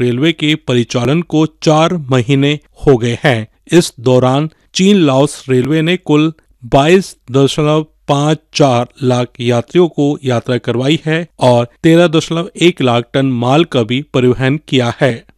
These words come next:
चीन लाओस रेलवे ने दोनों देशों के लोगों को सुविधाजनक रूप से यात्रा करने, घरेलू और अंतर्राष्ट्रीय यात्रा को सुगम बनाने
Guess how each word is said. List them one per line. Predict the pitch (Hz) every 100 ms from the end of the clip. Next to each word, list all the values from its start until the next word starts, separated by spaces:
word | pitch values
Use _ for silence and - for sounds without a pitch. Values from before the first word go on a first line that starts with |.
| _
चीन | 190 202
लाओस | 202 156 135 147 165 -
रेलवे | 139 131 143 160
ने | 165 185 _ _ _
दोनों | 147 160 190
देशों | 143 139 196
के | 202 123
लोगों | 127 135 185
को | 151 147
सुविधाजनक | - 120 123 131 117 139 147 127
रूप | 143 160
से | 156
यात्रा | 143 113 - 120
करने, | - 131 143 151 175 _ _
घरेलू | 135 131 147 156 175 185 -
और | 123 127 - -
अंतर्राष्ट्रीय | 131 139 135 - 156 127
यात्रा | 117 139
को | 160 151
सुगम | 131 - 117 127 117
बनाने | 117 127 135 160